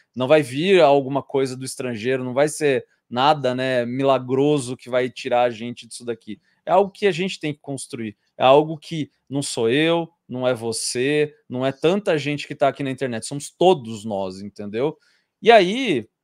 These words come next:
naquilo que você consegue agregar, no que você faz. Eu estou na internet porque, como eu te falei,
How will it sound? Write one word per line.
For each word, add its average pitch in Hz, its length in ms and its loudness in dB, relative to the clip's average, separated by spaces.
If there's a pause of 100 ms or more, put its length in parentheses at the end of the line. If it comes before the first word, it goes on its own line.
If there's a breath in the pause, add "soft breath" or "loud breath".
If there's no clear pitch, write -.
(200)
naquilo 190 460 -2
que - 120 -18
você 233 460 -2
consegue 151 800 -2
agregar, 123 720 0
no 143 120 -4
que - 100 -18
você 143 240 -6
faz. 110 300 -4 (360 soft breath)
Eu 196 160 2
estou 220 540 0
na 165 180 -2
internet 147 840 -4
porque, 160 340 -10
como 185 160 -4
eu - 20 -8
te - 80 -12
falei, 202 380 -2